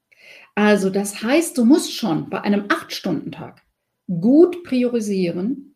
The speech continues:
was ist das, was wirklich bei mir bleibt und was machen andere. Das heißt, bei einem Fünf-Stunden-Tag,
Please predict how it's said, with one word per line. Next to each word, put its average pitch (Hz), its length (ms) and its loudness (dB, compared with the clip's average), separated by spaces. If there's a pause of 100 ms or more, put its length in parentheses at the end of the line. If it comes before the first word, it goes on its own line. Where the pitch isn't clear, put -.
was 170 460 -8
ist - 420 -10
das, - 440 -10 (300)
was 160 320 -8
wirklich 170 420 -6
bei 160 140 -6
mir 175 220 0
bleibt 240 520 -6
und 185 100 -2
was 180 160 -6
machen - 280 -6
andere. - 440 -12 (280)
Das - 280 0
heißt, 359 280 0
bei - 80 0
einem 208 280 4
Fünf-Stunden-Tag, 160 1300 -2